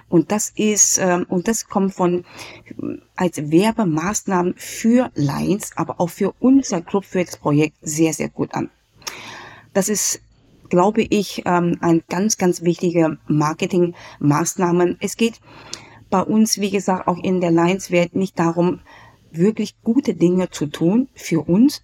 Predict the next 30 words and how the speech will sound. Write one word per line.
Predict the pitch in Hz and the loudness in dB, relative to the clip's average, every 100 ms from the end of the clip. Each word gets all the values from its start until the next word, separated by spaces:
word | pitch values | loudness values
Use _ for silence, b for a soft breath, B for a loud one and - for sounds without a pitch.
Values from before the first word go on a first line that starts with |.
| _ | _
für | - 170 - | -6 -4 2
andere | 165 165 | 2 2
Menschen, | 151 151 190 - 226 226 B B B | -2 0 -2 0 -2 -2 B B B
aber | 165 131 | -6 -4
auch | 190 | -4
darüber | - 196 220 226 | -4 -2 -2 -4
zu | 226 | -6
sprechen. | - 247 226 - - - _ B B B B | -6 -6 -6 -8 -12 -12 _ B B B B
Darüber | 202 196 220 | -4 -2 -2
zu | 214 202 | -2 -4
sprechen | - 226 226 254 220 | -6 -6 -4 -4 -4
geht | 202 | -4
es | 190 - | -6 -2
nicht | 269 - | -2 0
darum, | 170 143 165 180 | -4 -2 -2 -2
zu | 208 | -4
zeigen, | - 165 165 175 190 190 B - | -4 -2 -2 0 -2 -4 B -4
hey, | 226 180 | 0 0
wie | 170 | -2
gut | 170 - 214 | -6 -4 -2
sind | 226 262 - | 0 0 0
wir, | 151 156 208 B B B B B B | 0 0 -2 B B B B B B
sondern | 165 170 208 208 202 - | -2 0 2 0 0 -4
es | 196 - | -6 2
muss, | 220 320 - - B B B B B - | 4 6 2 -8 B B B B B -4
ähm, | 95 190 190 190 185 - _ _ _ - - _ | -2 0 2 2 -2 -6 _ _ _ -20 -20 _
das | - - - | -4 -4 -2
Interesse | 196 185 175 233 - 262 240 | -2 0 0 -2 0 0 0
und | - 185 - 165 | 0 -2 -2 0
auch | 175 190 - | 2 2 -2